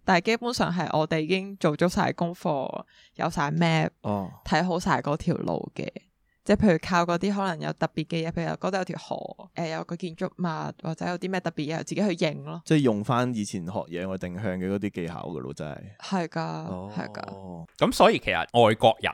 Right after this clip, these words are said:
Speaker 3: 喺呢方面嘅 preparation 真係好充足，同埋佢哋成個教育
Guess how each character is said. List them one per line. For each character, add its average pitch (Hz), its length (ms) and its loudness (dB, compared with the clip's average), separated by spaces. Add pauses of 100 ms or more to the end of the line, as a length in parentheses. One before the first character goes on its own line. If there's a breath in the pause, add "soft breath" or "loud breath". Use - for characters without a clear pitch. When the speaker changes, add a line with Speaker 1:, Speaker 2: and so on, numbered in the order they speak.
Speaker 3:
喺 101 160 4
呢 135 140 4
方 135 200 6
面 85 140 -6
嘅 92 120 -2
preparation 110 600 2
真 110 100 2
係 85 80 4
好 85 220 -6
充 90 300 -6
足， - 180 -4
同 - 140 -2
埋 87 120 -2
佢 95 120 0
哋 95 240 0
成 - 300 -4
個 104 200 2
教 98 280 8
育 90 140 -2